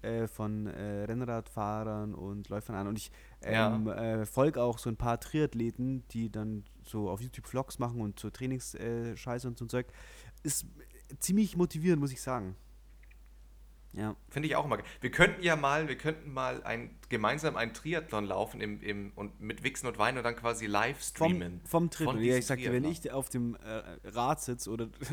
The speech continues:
Speaker 1: <laughs> frühestens, äh, wenn ich aus, aus dem, aus der Schwimmetappe rauskomme, kann ich, krieg ich kein Wort mehr raus.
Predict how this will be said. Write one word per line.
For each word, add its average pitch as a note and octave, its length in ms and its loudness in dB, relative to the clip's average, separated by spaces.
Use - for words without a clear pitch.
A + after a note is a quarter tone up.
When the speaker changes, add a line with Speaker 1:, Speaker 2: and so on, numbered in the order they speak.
Speaker 1:
<laughs> - 320 -18
frühestens, G3+ 500 4
äh, C#3+ 180 8
wenn D3 100 6
ich C#3+ 80 2
aus, B2+ 140 4
aus - 320 -2
dem, A#2+ 440 0
aus A#2+ 120 -4
der B2 80 -2
Schwimmetappe C3+ 760 4
rauskomme, A2 360 0
kann A#2+ 140 2
ich, - 220 -6
krieg A#2 140 -4
ich G#2+ 60 -2
kein A2+ 200 0
Wort A2 140 0
mehr F2+ 120 -4
raus. F2+ 300 -8